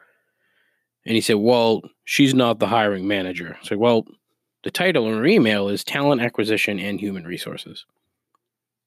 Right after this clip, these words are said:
And so the guy doesn't say anything. He just starts talking about the company.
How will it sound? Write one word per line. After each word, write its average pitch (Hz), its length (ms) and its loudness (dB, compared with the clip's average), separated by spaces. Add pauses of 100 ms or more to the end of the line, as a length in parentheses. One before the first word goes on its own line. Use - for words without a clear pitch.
(200)
And 113 140 -2
so 135 120 4
the 123 120 0
guy 180 180 0
doesn't 185 240 2
say 156 240 2
anything. - 540 -4
He 131 120 -14
just 127 280 0
starts - 360 -2
talking 123 440 0
about 98 320 -8
the 107 80 -8
company. - 440 -4